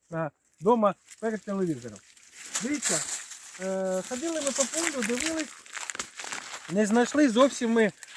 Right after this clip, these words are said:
такого фактору, як вовчок. Тобто, е, там, е, де він повинен бути, ми його не побачили. Для цього, е, облазили ми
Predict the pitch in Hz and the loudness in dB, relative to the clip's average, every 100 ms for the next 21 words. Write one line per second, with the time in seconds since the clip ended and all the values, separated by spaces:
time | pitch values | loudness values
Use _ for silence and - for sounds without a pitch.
0 | - 180 247 220 262 262 - 208 208 214 | -12 2 6 8 8 6 6 8 8 8
1 | 196 - 139 - - - 202 226 196 - | 0 2 0 -2 -6 -2 4 8 8 6
2 | - - - - 175 175 170 170 165 160 | -10 -10 -10 4 10 12 12 12 8 6
3 | 233 233 202 175 170 - 165 165 170 165 | 8 8 6 0 -2 -4 0 4 4 6
4 | 202 185 - - - - _ - 196 185 | 8 8 6 -18 -20 -20 _ 2 4 8
5 | 202 294 294 233 277 277 262 - - 214 | 8 10 8 8 6 6 4 2 0 6
6 | 262 226 226 220 208 190 156 110 - 101 | 8 8 6 4 2 2 2 2 -10 -16
7 | 120 _ _ - - 156 208 226 302 311 | -18 _ _ -20 -12 2 4 6 8 10
8 | 262 254 233 - - 208 202 196 180 - | 12 12 10 6 4 8 10 8 6 0
9 | _ 196 196 247 214 208 202 208 196 | _ 2 8 8 8 6 6 6 4